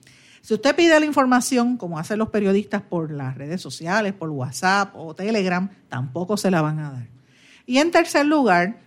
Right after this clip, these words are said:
usted va a tener un término de diez días. O sea, el gobierno, usted solicita, el gobierno se echa para atrás, mira, diez días laborables, que pueden extenderse a quince o veinte días, van a evaluar su solicitud, y si ellos entienden que el documento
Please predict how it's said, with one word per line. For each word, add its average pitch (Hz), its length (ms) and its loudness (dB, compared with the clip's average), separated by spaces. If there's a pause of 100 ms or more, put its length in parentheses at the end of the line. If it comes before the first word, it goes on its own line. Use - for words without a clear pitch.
usted 214 240 -2
va 214 80 6
a 240 60 2
tener 269 240 0
un 277 140 -2
término 262 400 0
de 185 120 0
diez 214 340 -2
días. 208 300 -4
O 185 80 -12
sea, 185 140 -6
el 175 60 -6
gobierno, 220 380 -2
usted 269 220 0
solicita, 208 720 0 (320)
el 190 140 -4
gobierno 226 320 0
se 339 100 -4
echa 330 200 -6
para 269 100 2
atrás, 214 240 -4
mira, 269 240 0
diez 262 200 -4
días 320 260 0
laborables, 196 800 2 (260)
que 175 120 -14
pueden 190 300 -6
extenderse 269 760 -2 (340)
a 175 160 -6
quince 277 340 -4
o 233 80 2
veinte 240 360 2
días, 180 340 -2 (400)
van 185 220 0
a 311 60 2
evaluar 233 380 6
su 339 160 -4
solicitud, 240 800 -2 (540)
y 277 160 0
si 269 160 2
ellos 359 180 4
entienden 285 640 2
que 208 80 0
el 196 80 2
documento 196 840 2